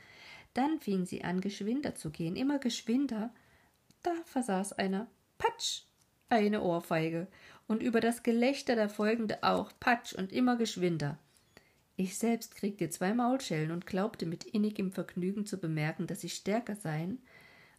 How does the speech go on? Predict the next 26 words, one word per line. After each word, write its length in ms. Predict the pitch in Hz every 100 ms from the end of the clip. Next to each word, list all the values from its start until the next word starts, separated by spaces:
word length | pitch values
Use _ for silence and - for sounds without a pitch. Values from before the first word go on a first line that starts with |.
| _ -
als 320 | 180 185 185
sie, 460 | - - 85 - - _ _ _
sie 220 | - - 214
den 180 | 240 - - -
übrigen 460 | - 170 151 151 147
zuzumessen 920 | - - 147 135 - 143 143 143 147
pflegte. 640 | - 143 180 - - 151 156 _ _ _ _ _ - _ _ _ _ _
Ein 200 | 196 208
allgemeines 680 | 214 202 196 190 180 180 -
Gelächter 500 | 190 170 185 - -
und 140 | 160
Geschwärm 560 | 156 160 151 156 170 185
endigte 500 | - 170 214 220 -
das 180 | 175 156
Spiel, 440 | - - 190 208 202
eh 160 | 180
noch 200 | 190 190
die 140 | 196 185
tausend 500 | 185 156 151 170 -
ausgezählt 720 | 139 143 - - - 139 143
waren. 400 | 143 143 147 160 - _ _ - _ _ _ _ _
Die 80 | 185
Vertrautesten 920 | 175 151 - 214 240 - - - 185
zogen 340 | - 190 233 -
einander 380 | 143 151 175 165
beiseite, 640 | 143 147 156 165 185 190